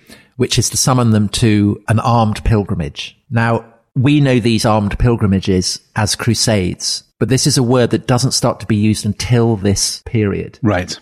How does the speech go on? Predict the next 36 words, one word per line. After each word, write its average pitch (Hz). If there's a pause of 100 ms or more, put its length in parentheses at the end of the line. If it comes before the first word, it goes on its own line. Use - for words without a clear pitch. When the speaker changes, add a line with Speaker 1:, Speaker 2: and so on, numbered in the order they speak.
(140)
Speaker 1:
And 120
it -
derives 127
from 127
the 117
idea 104
that 92
you 98
sign 120
yourself 104
with 104
the 104
cross. - (160)
So, 95
cruci -
signati. 92 (140)
And 110 (320)
preachers 151
go 117
out, 110
uh, 107 (220)
throughout 117
the 110
winter 104
of 95
twelve 101
oh 98
eight 98
and 92
twelve 98
oh 92
nine, 98 (480)
summoning 127
men 98
from 95 (160)
across, -